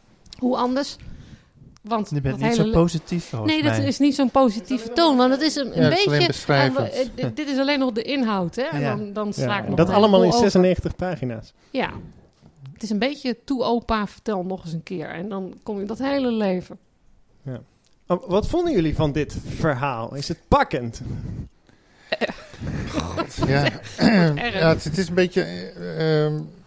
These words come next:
Speaker 3: ja, net zoals vorig jaar denk je van, eh, ja, wat jammer dat, eh, je geeft een geschenk dat je eigenlijk het liefst direct bij het oud papier zou willen, eh,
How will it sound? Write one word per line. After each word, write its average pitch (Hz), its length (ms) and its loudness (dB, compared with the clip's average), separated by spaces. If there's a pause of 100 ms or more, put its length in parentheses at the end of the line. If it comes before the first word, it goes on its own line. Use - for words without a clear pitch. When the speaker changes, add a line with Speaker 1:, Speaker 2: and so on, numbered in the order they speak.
Speaker 3:
ja, 151 120 2
net 151 300 0
zoals 139 260 0
vorig 170 380 0
jaar 160 240 2
denk 127 160 0
je 147 100 -14
van, 135 300 -4
eh, 131 440 0 (160)
ja, 160 160 2
wat 135 200 0 (120)
jammer 165 480 4
dat, 123 240 -4
eh, 135 200 6 (260)
je 139 260 2
geeft 143 240 4
een 131 120 0
geschenk 156 600 0
dat 151 160 -2
je 160 60 -4
eigenlijk 147 340 -2
het 135 80 -4
liefst 139 340 -8
direct 156 200 -2
bij 151 100 0
het 147 120 -2
oud 147 200 -2
papier 165 340 -10
zou 120 220 -4
willen, 113 460 2
eh, 117 300 -2